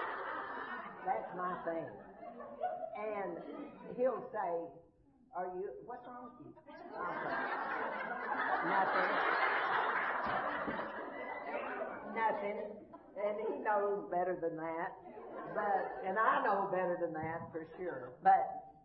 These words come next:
don't say nothing. Learn to talk about it. Get it out. And this is true for any relationship, not just husband and wife, but any relationship.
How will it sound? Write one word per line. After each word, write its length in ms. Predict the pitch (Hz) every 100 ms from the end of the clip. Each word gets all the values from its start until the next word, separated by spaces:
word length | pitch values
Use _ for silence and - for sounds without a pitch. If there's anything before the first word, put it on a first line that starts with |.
| -
don't 440 | 214 226 226 -
say 160 | 185 170 175 170
nothing. 420 | 190 180 147 139 175 - - - 587 - 571 - 539 784 831 196
Learn 280 | 214 226 233
to 60 | 190 -
talk 240 | 202 202
about 340 | 180 277 269 -
it. 60 | - - -
Get 160 | 226
it 120 | 220
out. 300 | 196 196 175 190
And 80 | 269
this 180 | 330 -
is 120 | 247 196 -
true 180 | 247 226
for 140 | 208 196
any 220 | 233 262
relationship, 840 | 220 175 180 190 147 143 - 139 123 -
not 320 | 208 269 - 202
just 160 | 196 196
husband 400 | 196 185 - 165
and 140 | 156 151
wife, 320 | 165 175 180 180
but 180 | - 170 190
any 200 | 220 185
relationship. 840 | 151 143 139 139 135 135 - 131